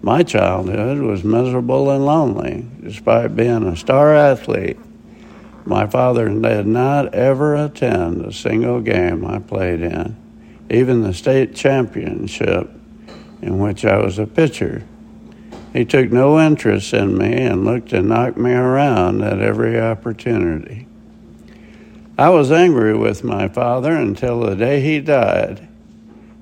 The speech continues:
because he abused me and beat me with an inch, within an inch of my life daily. But God led me to forgive him one day.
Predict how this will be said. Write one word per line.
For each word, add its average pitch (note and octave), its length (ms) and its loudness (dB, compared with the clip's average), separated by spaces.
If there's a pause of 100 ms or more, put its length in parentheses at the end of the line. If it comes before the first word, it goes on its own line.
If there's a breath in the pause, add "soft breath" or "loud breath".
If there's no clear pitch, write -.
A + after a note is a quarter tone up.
(100)
because A2+ 440 -2
he A2 220 0
abused B2+ 560 0
me D3+ 240 -2
and F2+ 280 -2
beat B2+ 220 -2
me B2 220 -2
with F#2+ 240 -4
an F#2+ 160 -2
inch, B2 320 -6 (340)
within B2+ 420 -2
an G2 200 0
inch A2+ 300 -2
of A2 80 -4
my G#2+ 180 -2
life A#2 440 -2
daily. C#3 480 0 (1000 loud breath)
But G2+ 160 -4
God B2 260 2
led C3 240 4
me C3+ 240 0
to C3 100 -4
forgive B2+ 460 -2
him - 320 -8 (420)
one F#2 340 -2
day. G#2 360 -2